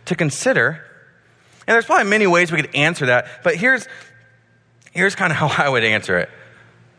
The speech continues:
The way of the cross is in complete opposition to the way of self. We wrestle with this internal battle.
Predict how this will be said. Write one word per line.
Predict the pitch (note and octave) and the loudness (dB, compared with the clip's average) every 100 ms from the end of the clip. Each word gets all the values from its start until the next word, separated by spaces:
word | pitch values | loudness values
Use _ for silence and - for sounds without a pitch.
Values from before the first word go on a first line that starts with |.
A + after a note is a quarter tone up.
| _ _ _ _ - _ _ _ _ _ _ - | _ _ _ _ -20 _ _ _ _ _ _ -6
The | A#2+ | -4
way | C#3 F#3 G#3+ | 0 2 2
of | G3+ | 0
the | |
cross | - - C3+ A#2 B2 - - - - _ - - _ _ _ | -4 -2 2 2 0 -6 -16 -18 -20 _ -20 -20 _ _ _
is | A2+ A2 | -6 -4
in | A2+ | -4
complete | - F#2+ - - E3 C#3 - - - - - | -4 -10 -10 -4 -2 -2 -6 -18 -20 -20 -6
opposition | A2 A2+ A2+ G#2+ G#2 F#2+ | -4 -4 -4 -4 -4 -6
to | |
the | F#2+ | -4
way | F2+ F#2+ | 0 0
of | F2+ | 0
self. | - D#2+ D#2 - - - - - _ - _ _ _ _ _ _ - - - - - - - | -4 -4 -4 -8 -16 -16 -20 -20 _ -20 _ _ _ _ _ _ -20 -20 -20 -20 -20 -14 -2
We | E3 D#3 | 0 2
wrestle | C3+ G3 - D3+ | 0 -2 -2 -2
with | C#3+ | -2
this | A3 - | -4 -2
internal | F#3 G#3 A3 A3+ | -2 0 0 0
battle. | F#3 G3+ B3 A#2 | 2 0 0 -2